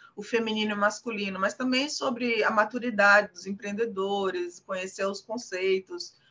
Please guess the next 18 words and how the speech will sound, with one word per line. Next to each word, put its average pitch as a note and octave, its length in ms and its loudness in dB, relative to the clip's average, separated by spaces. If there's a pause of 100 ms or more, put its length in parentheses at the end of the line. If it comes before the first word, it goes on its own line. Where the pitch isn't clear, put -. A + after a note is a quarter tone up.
(140)
como G3 220 -2
captar F#3 440 2
investimento, G3 760 -4
ou F#3+ 60 -12
seja, F#3+ 260 -8
tem G3 100 -12
muita A#3+ 280 -6
coisa A#3 280 -4
que A#3+ 120 -6
a - 20 -2
gente A3 240 -12
ainda A3+ 100 -6
precisa G3 360 -12
melhorar. A3 440 6 (300)
Melhorou C4+ 320 6
bastante, B3+ 540 0
mas C4+ 160 0
tem B3 500 0